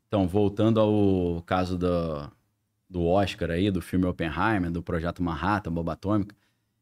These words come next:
O c-, é, isso eles chamaram do pro-, do momento Oppenheimer. Momento Oppenheimer é quando o cara que tava desenvolvendo a bomba atômica, o Julius Oppenheimer,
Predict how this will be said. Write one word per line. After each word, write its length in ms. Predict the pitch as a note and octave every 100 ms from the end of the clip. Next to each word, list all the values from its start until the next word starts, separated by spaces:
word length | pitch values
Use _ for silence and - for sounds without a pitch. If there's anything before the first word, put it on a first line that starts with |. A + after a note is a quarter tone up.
| _ _
O 80 | A2
c-, 180 | G#2 -
é, 340 | A2+ G#2 G2+ G2
isso 300 | A2+ A#2 C#3
eles 160 | C3+
chamaram 420 | C#3+ A#2 G#2+ A#2+
do 120 | B2+ C3
pro-, 260 | C#3 A#2+
do 80 | A2+
momento 500 | A#2 A2+ G#2+ C3 C3
Oppenheimer. 720 | B2+ C#3+ C3+ F#2 F#2+ F2 - - _ _ _ _
Momento 420 | G2+ G2+ G#2+ A#2
Oppenheimer 540 | B2+ C3+ G#2+ G#2 A#2+ C#3
é 40 |
quando 340 | - C#3 D3 C#3+
o 60 |
cara 240 | B2+ A2+ C3+
que 80 |
tava 220 | - A#2+ A2+
desenvolvendo 480 | A2 G#2+ F#2+ G2 G2
a 20 |
bomba 240 | F#2+ G2
atômica, 420 | F2+ F#2+ A#2 B2 F#2
o 320 | F2 F2 E2+
Julius 320 | E2+ F#2+ F2+
Oppenheimer, 520 | F#2 F#2 D#2+ G#2 B2